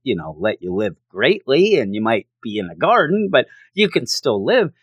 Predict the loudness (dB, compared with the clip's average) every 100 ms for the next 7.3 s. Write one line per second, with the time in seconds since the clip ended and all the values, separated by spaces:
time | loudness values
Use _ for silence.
0 | _ _ _ 0 2 2 2 0 0 -4
1 | -6 -8 -6 -4 -6 -6 -6 -4 -6 -6
2 | -6 -4 -6 -6 -6 -4 -4 -2 0 -2
3 | -2 -8 -6 -2 0 0 -2 -6 -10 _
4 | _ _ _ -2 0 0 0 -2 -6 -2
5 | 0 0 0 0 0 _ -2 2 2 0
6 | -4 -8 -8 -10 -4 0 0 0 -2 0
7 | 2 0